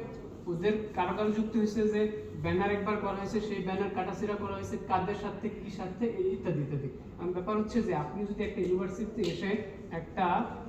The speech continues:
প্রোগ্রাম বা মত বিনিময় সভা যেটাই হোক না কেন, বা আমাদের সাথে just দেখা করে সেটাও যদি হয়, যদি আমাদের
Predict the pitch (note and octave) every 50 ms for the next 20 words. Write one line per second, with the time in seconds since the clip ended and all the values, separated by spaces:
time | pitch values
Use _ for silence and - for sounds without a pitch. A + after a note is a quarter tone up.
0 | - - - E3+ F3+ D#3+ F3 G3+ A3+ A#3 A3+ A3+ A#3 A3 G3+ - - - G#3 G3+
1 | G#3 G#3 G#3+ G#3+ G#3+ G#3+ G#3+ A3+ A3 G#3 - F3 E3+ G3+ G#3+ A3 G#3+ G#3+ G3 -
2 | F3 D#3+ D3 D3+ C#3 D3 G3 B3 - - - - - - - E3 E3+ F3 F#3 G3+
3 | G#3 A3+ - A#3+ A#3 B3+ A#3+ A#3+ B3 A3+ - F3+ G#3+ G#3+ G#3+ A#3 A#3 A3 F#3+ E3
4 | E3 - - F3+ E3+ A#3 A#3+ B3+ A#3 A#3+ A3 A#3+ A3+ A3 F#3 E3+ - - - -
5 | - - - - D#3+ D3 D#3 E3 F3 G#3 G3+ F3+ F3+ G3 G#3+ A3 -